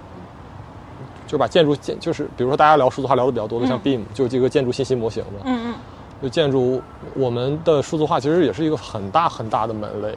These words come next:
Speaker 1: 然后比如有数字化设计。
Speaker 2: 嗯。
Speaker 1: 数字化设计可能是用一些，比如计算机里面的算法，或者是数学里面的一些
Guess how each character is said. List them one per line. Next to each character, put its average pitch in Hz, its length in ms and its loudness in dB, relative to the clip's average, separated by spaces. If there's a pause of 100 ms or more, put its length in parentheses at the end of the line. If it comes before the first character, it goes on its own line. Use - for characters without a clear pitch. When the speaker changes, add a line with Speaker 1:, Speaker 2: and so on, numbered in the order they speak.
Speaker 1:
然 127 140 -6
后 135 80 -4
比 123 100 -6
如 123 160 0
有 117 200 0
数 - 180 -6
字 120 80 -2
化 127 160 2
设 143 240 2
计。 110 140 -8 (120)
Speaker 2:
嗯。 226 240 -4 (360)
Speaker 1:
数 147 100 -6
字 131 80 0
化 143 100 6
设 143 120 0
计 127 100 2
可 120 100 -6
能 110 140 -4
是 120 220 -2
用 123 180 0
一 113 60 -4
些， 117 380 -2
比 110 120 -10
如 110 80 -4
计 - 140 -12
算 139 180 2
机 143 140 2
里 135 60 2
面 107 120 -4
的 117 80 -4
算 127 260 -2
法， 98 320 -2
或 127 120 -2
者 117 80 2
是 123 80 2
数 143 200 2
学 117 140 0
里 127 80 2
面 110 140 -2
的 117 80 0
一 117 100 -2
些 110 340 -2